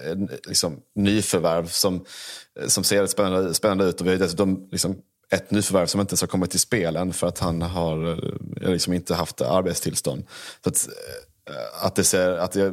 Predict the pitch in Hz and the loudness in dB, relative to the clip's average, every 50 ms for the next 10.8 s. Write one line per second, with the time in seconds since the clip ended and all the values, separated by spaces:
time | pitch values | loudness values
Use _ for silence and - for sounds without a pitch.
0 | 92 - - 85 98 95 80 90 107 113 117 120 117 107 98 90 90 92 92 95 | -2 -6 -4 0 2 2 4 4 4 4 4 2 2 2 2 2 2 2 2 2
1 | 95 - 117 113 - 98 - - 98 92 101 107 101 82 - 98 85 87 92 87 | 2 0 0 0 0 0 0 2 4 4 4 4 2 0 0 0 2 2 2 2
2 | 87 87 85 87 98 92 90 87 85 85 80 82 87 92 101 98 90 92 85 95 | 0 0 -2 0 0 0 2 0 0 -2 -2 -4 -2 0 2 2 0 0 -2 -6
3 | 92 - - 101 98 - - 101 101 107 110 98 85 87 87 - 113 90 78 - | -4 -2 0 2 2 4 6 4 4 4 2 2 2 0 2 2 2 2 2 0
4 | - 82 82 82 85 85 - - - - - - - _ _ - - 92 90 90 | -2 -2 -2 -2 -4 -4 -8 -12 -20 -20 -20 -20 -20 _ _ -2 0 2 2 2
5 | 87 85 85 85 85 - 95 101 95 95 95 - - - 92 - - 104 98 98 | 2 2 0 0 2 2 4 4 4 4 2 0 -4 -10 -8 -2 0 2 4 6
6 | 101 107 101 - - - 127 120 110 101 98 - - 110 92 107 - - 104 92 | 4 4 4 0 -2 0 2 2 4 2 2 2 2 2 2 2 2 0 0 0
7 | 80 104 110 98 110 104 104 95 95 92 92 87 - - - 107 98 - 113 98 | -2 -6 -2 2 4 4 4 4 4 2 2 0 0 0 0 0 0 2 2 2
8 | 90 90 - 104 98 98 98 95 - - 110 98 92 - - - - - 113 101 | 2 2 2 0 2 0 0 -2 0 0 2 2 0 0 -4 -8 -2 0 2 2
9 | 92 92 90 98 95 - - 95 92 - 98 - - - - - 82 85 - - | 2 2 2 2 0 0 -2 -2 0 0 0 -2 -4 -6 -6 -6 -6 -8 -10 -14
10 | _ - - - - - _ _ _ - - 82 80 80 78 76 | _ -20 -20 -20 -20 -20 _ _ _ -2 0 2 2 2 2 0